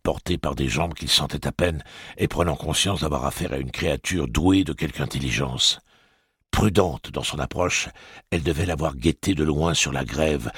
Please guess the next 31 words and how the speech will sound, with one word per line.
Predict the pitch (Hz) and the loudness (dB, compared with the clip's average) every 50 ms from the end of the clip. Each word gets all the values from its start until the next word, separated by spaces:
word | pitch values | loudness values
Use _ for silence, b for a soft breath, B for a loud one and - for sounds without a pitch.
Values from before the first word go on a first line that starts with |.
| B B B | B B B
pour | B 87 80 | B -2 0
mieux | 76 80 82 80 | 0 2 2 2
s'informer | - - 80 76 - - 80 73 82 87 | 2 2 0 0 -2 -2 -4 -2 -2 -2
des | 76 69 | -2 -2
capacités | - - 78 - 80 71 - - - - 90 87 | -2 -4 -4 -2 -2 -2 0 -2 -2 -2 -4 -4
de | 69 - | -4 -2
cette | - - 69 - - | -2 -4 -4 -4 -6
proie | - - - - 71 | -4 -2 0 0 0
éventuelle. | 67 - 58 67 - - - 73 69 71 71 67 - - B B B B B _ _ _ _ _ _ _ _ _ _ _ - | 0 -2 -6 -8 -8 -6 -6 -4 -4 -4 -6 -8 -10 -12 B B B B B _ _ _ _ _ _ _ _ _ _ _ -2
Si | - - - - | 0 2 2 4
la | 76 82 78 | 4 4 4
vague | 73 - 85 82 78 58 | 4 4 4 2 2 0
ne | 73 73 | 0 0
l'avait | 71 69 65 69 69 | 2 2 2 2 2
pas | - 73 | 2 2
réveillée, | - 67 65 64 67 65 64 69 73 76 - - - | 2 2 0 0 0 -2 0 0 -2 -2 -4 -4 -4
elle | - 78 | -4 -2
lui | 69 71 78 78 | 0 2 2 2
aurait | 69 67 69 | 2 2 0
probablement | - - - - 82 73 69 67 71 69 65 67 67 | 2 2 4 4 4 4 4 2 2 2 2 0 -2
arraché | 65 60 55 - 65 - - - 69 | -2 -2 -2 0 2 2 2 2 2
la | 62 57 | -2 -4
figure | - - 64 62 65 67 65 64 - B B B B B B - | -4 -6 -4 -2 0 0 0 0 -2 B B B B B B -2
pendant | - 73 73 71 78 73 | 0 2 4 4 2 2
qu'il | - - 73 67 71 | 0 -2 0 0 0
était | 71 - 76 71 - | 2 0 0 -2 -2
encore | 67 67 - - 71 - | -2 0 0 0 0 0
plongé | - - - 76 73 65 58 65 | 0 0 2 2 2 2 2 0
dans | 64 60 60 | 0 0 0
son | - - 69 62 | 0 0 0 0
rêve. | 60 67 67 64 55 - | 2 2 2 2 0 -4